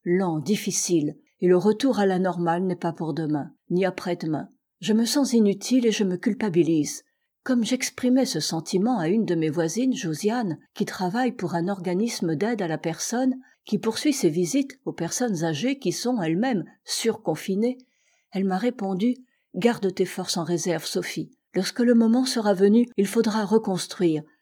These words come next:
ce que cette épidémie et tout ce qu'elle a provoqué a détruit. Il faudra que des personnes comme toi prennent notre relais à nous, qui devons rester sur le front. » Nous serons alors complètement épuisés,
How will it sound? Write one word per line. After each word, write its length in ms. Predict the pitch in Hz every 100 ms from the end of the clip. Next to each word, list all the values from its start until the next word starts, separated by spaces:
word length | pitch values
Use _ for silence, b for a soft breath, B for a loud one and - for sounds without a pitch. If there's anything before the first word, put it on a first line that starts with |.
| b
ce 140 | - 202
que 140 | 202
cette 260 | 185 185 220
épidémie 640 | 220 208 175 180 180 214 -
et 120 | 175
tout 140 | 294
ce 120 | -
qu'elle 200 | 233 214
a 40 | 185
provoqué 760 | - 190 165 165 - 151 - -
a 120 | 180
détruit. 540 | 170 175 - 165 - _ _ _ _ -
Il 100 | 196
faudra 460 | - 247 226 277
que 120 | 269 208
des 120 | 202
personnes 560 | 202 190 - 233 202
comme 240 | - 165 165
toi 260 | 202 226 226 B
prennent 360 | - 220 226 196
notre 340 | 190 190 -
relais 480 | 175 127 185 160 151
à 140 | 170 165
nous, 140 | 180 156
qui 180 | 226
devons 280 | 196 220 247
rester 460 | 208 196 - - 160
sur 240 | - 190
le 80 | 185
front. » 400 | 175 - 160 147 _ _ _ _ _
Nous 100 | 196
serons 440 | 208 262 254 262 233
alors 300 | 202 175 165
complètement 520 | 233 - 208 214 214
épuisés, 680 | 185 - 180 170 180 151